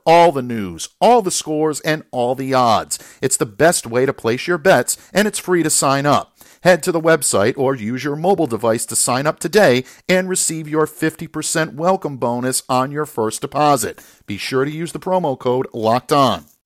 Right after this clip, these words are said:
Again, sign up today at bet online dot A G to receive your fifty percent welcome bonus when you use the promo code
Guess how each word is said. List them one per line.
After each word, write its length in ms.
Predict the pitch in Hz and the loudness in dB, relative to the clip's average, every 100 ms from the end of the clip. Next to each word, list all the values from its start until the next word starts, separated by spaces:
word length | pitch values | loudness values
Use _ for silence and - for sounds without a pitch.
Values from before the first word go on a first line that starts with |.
| _ 160 | _ -4
Again, 380 | 185 175 92 | 2 2 0
sign 340 | - - 143 202 | -6 -2 0 0
up 140 | 226 | 0
today 320 | - 226 220 | 2 4 6
at 120 | 151 - | 4 4
bet 160 | 139 | 4
online 420 | 135 131 143 131 | 4 2 0 2
dot 200 | 131 135 - | 4 4 2
A 200 | 143 135 | -2 -2
G 320 | 139 135 135 - | -2 -2 -2 -6
to 80 | 156 | -8
receive 440 | 147 151 - 156 143 | -4 -2 -2 -4 -2
your 220 | 165 165 | 2 2
fifty 380 | - 147 - 165 | 2 -2 -2 -8
percent 480 | 165 - 185 180 | -6 0 0 -2
welcome 440 | 143 196 220 156 143 | 2 2 2 -2 -2
bonus 540 | 139 131 135 135 - - _ | 0 0 0 0 -2 -8 _
when 420 | 104 156 180 139 | -2 2 2 0
you 120 | 127 147 | -6 -8
use 300 | 135 151 156 | -6 -6 -6
the 80 | |
promo 400 | - 170 151 117 | -4 -2 -2 -4
code 300 | - 107 110 | -2 -2 -2